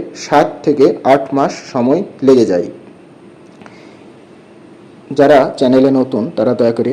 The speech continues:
চ্যানেলটি সাবস্ক্রাইব করে পাশেই থাকুন। এ বিষয়টি মাধ্যমিক ও উচ্চ মাধ্যমিক শিক্ষা বোর্ড ঢাকার চেয়ারম্যানের কাছে উত্থাপন করা হলে তিনি সম্মানী বৃদ্ধির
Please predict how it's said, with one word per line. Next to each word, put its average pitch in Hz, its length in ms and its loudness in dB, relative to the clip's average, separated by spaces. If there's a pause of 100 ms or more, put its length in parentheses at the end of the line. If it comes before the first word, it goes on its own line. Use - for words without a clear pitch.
(100)
চ্যানেলটি 117 380 -2 (200)
সাবস্ক্রাইব 117 460 -4
করে 151 140 0 (200)
পাশেই 113 340 -2
থাকুন। - 240 -10 (760)
এ 175 40 8 (100)
বিষয়টি 196 340 4 (200)
মাধ্যমিক 170 400 0 (140)
ও 147 40 10 (240)
উচ্চ 151 160 -4 (140)
মাধ্যমিক 170 380 -2 (100)
শিক্ষা - 340 -2
বোর্ড 107 180 2 (240)
ঢাকার 131 300 0 (120)
চেয়ারম্যানের 147 580 2
কাছে 117 240 0 (220)
উত্থাপন 156 400 -4 (100)
করা 123 240 6
হলে 113 180 2 (500)
তিনি 160 180 4 (240)
সম্মানী 151 420 2 (1300)
বৃদ্ধির 151 420 4